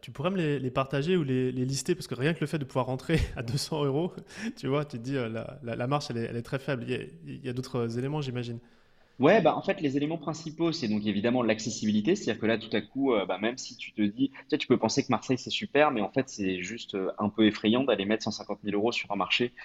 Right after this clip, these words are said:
Speaker 2: Moi, j'habite à Paris, euh, donc tu vois, typiquement, tu peux te dire, bah, je suis un peu loin, est-ce que vraiment, euh, je vais pouvoir le gérer ? Euh, le deuxième aspect, c'est effectivement le fait que ce soit cent pour cent géré pour toi par des pros, c'est-à-dire que tu n'as pas à t'embêter, tu vois, tu vas pas te dire, mince, euh, en fait,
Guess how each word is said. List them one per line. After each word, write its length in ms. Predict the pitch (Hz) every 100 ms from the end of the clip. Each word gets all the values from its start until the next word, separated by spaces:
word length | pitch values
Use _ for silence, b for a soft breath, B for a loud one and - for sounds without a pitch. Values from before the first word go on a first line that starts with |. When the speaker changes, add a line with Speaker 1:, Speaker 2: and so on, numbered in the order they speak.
| B 107
Speaker 2:
Moi, 80 |
j'habite 240 | 101 101 104
à 80 | 104
Paris, 420 | 104 107 120 117
euh, 200 | 95 95
donc 160 | 95
tu 80 | 110
vois, 40 | 101
typiquement, 280 | 104 110
tu 80 | 107
peux 80 | 98
te 40 |
dire, 120 | 101 92
bah, 80 |
je 60 | -
suis 80 | 101
un 80 | 95
peu 120 | 107
loin, 300 | 107 131 135
est-ce 140 | 104
que 80 | -
vraiment, 460 | 92 98 110 110 95
euh, 60 | 92 -
je 80 | 90
vais 60 | 95
pouvoir 180 | 101 95
le 80 |
gérer ? 360 | 92 101 123 190 B B B B _ 101
Euh, 300 | - 98 98 - - _
le 180 | 107 110
deuxième 320 | 117 123 131
aspect, 380 | 127 - 139 139
c'est 200 | - 104
effectivement 580 | 98 104 - 107 113 127
le 80 |
fait 140 | 113 110
que 140 | 107
ce 120 | 104
soit 200 | 92 107
cent 160 | 101 101
pour 120 | 101
cent 140 | - 104
géré 220 | 104 101
pour 160 | 101
toi 240 | - 120 -
par 180 | 101 92
des 140 | 92
pros, 280 | - 143 170
c'est-à-dire 380 | - 92 92 -
que 160 | 90 B B B _
tu 120 | -
n'as 120 | 101
pas 180 | 101 127
à 80 | 113
t'embêter, 480 | 107 98 95 135 131
tu 100 | -
vois, 120 | 101
tu 140 | -
vas 80 | 92
pas 160 | 90 92
te 40 |
dire, 320 | 90 113 98
mince, 440 | 87 104 113 110 104
euh, 100 | 92
en 140 | 90
fait, 300 | - 110 110